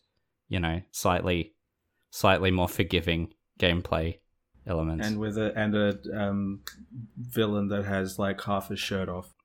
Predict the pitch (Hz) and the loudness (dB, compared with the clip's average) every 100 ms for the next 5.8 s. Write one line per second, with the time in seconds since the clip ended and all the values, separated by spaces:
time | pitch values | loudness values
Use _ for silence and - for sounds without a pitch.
0 | _ _ _ _ _ _ _ _ _ _ | _ _ _ _ _ _ _ _ _ _
1 | - - - 127 143 117 - - - - | -6 -6 2 8 8 8 2 -6 -8 -6
2 | - 165 127 120 135 127 - 120 120 117 | 6 8 8 8 4 4 6 8 8 6
3 | 113 117 113 117 117 - 139 117 - - | 8 8 8 6 6 6 6 6 4 6
4 | 117 131 113 120 117 101 - 95 127 117 | 8 10 8 8 6 4 -2 4 6 8
5 | 107 107 120 120 107 - 110 | 6 6 4 4 4 4 4